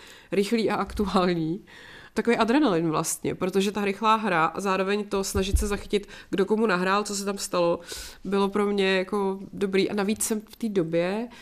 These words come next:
studovala v Brně, kde jsem to neměla moc ráda a neměla jsem tam moc kamarádů. A tohle byla záminka, proč jako se vracet do Budějic.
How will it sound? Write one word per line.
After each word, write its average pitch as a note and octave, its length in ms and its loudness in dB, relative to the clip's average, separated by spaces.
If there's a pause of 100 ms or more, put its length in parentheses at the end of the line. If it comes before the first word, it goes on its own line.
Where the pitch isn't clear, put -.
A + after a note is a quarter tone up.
(120)
studovala G#3 440 -2
v F#3+ 140 -8
Brně, E3+ 640 0 (420)
kde F#3 420 2
jsem F#3+ 180 -6
to G3+ 100 -8
neměla F#3+ 300 0
moc G#3 220 -6
ráda D3+ 380 -2
a - 220 -8
neměla F3+ 260 0
jsem F#3 120 -6
tam F#3+ 100 0
moc A3 140 -4
kamarádů. E3+ 680 -2
A - 80 -10
tohle F#3 220 -2
byla G3+ 160 0
záminka, F#3 420 0
proč G3 280 -4
jako G3 240 -2
se G#3 140 -4
vracet G3 280 0
do G#3+ 60 4
Budějic. F#3+ 520 0